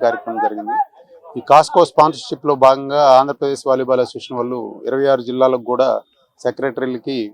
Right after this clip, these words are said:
ఈ బాల్స్, నెట్స్ పంపించి క్రీడాకారులని ప్రోత్సహించాలనే ఉద్దేశంతోటి టీమ్స్‌కి ఈ పంపిణీ చేయమని చెప్పడం జరిగింది. అలాగే ఏపీ వాలీబాల్ అసోసియేషన్ సెక్రటరీ భగవాన్ దాస్ గారు,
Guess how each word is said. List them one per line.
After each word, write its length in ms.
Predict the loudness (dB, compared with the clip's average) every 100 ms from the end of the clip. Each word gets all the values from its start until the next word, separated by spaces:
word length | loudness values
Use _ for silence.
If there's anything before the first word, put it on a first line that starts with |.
| _ _ _ _ -4
ఈ 60 | 4
బాల్స్, 260 | 4 4 -4 -6
నెట్స్ 220 | -6 -8 -4
పంపించి 440 | -2 -4 -8 -8 -8 -10 _ _ -20 _
క్రీడాకారులని 840 | -2 4 6 6 2 0 -8 -8 -8 -10 -2
ప్రోత్సహించాలనే 680 | -2 0 -4 0 -2 -2 -4
ఉద్దేశంతోటి 600 | -6 -10 -8 -8 -8 -8 -12 -6
టీమ్స్‌కి 480 | -6 -8 -12 -10 -10 -14 _ _ _ -8
ఈ 20 | -8 -6
పంపిణీ 260 | -8 -6 -6 -6
చేయమని 300 | -6 -6 -8
చెప్పడం 260 | -8 -8 -8
జరిగింది. 320 | -6 -10 -12 -18 _ _ _ -6 0
అలాగే 280 | 0 0 -4 -8 _ _ _ -8
ఏపీ 180 | -6 -4 -2
వాలీబాల్ 340 | 0 0 -2
అసోసియేషన్ 260 | -2 -10 -10
సెక్రటరీ 400 | -8 -8 -8 -8 -4
భగవాన్ 260 | -2 -2 -6
దాస్ 160 | -6 -8
గారు, 160 | -8